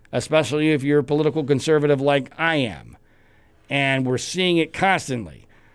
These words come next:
And it's not difficult to understand why. The major candidates for the Democratic, uh, nomination know that all the energy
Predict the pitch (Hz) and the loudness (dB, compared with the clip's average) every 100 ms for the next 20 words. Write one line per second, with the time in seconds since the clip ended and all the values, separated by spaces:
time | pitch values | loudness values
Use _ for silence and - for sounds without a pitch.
0 | _ - 117 123 131 127 120 131 147 165 | _ -10 -6 -4 -4 -4 -2 -2 -2 -4
1 | - - 127 135 127 143 156 160 160 160 | -10 -20 -14 -12 -4 -2 0 0 2 2
2 | 156 131 160 156 160 185 90 62 - _ | 2 0 2 2 2 0 -2 -12 -20 _
3 | _ _ - 113 120 147 165 160 135 170 | _ _ -8 -2 0 2 0 -2 -2 0
4 | 165 160 165 165 151 127 143 151 139 151 | 2 2 2 0 -6 -2 0 0 2 0
5 | 147 127 _ - 143 131 127 139 151 143 | 0 -4 _ -6 -2 -2 -2 0 0 0
6 | 147 196 185 127 151 202 160 143 156 135 | 0 -2 -2 0 2 2 4 2 2 0
7 | 147 160 175 170 165 170 165 135 143 151 | 2 4 4 0 -2 2 2 0 0 0
8 | 170 | -2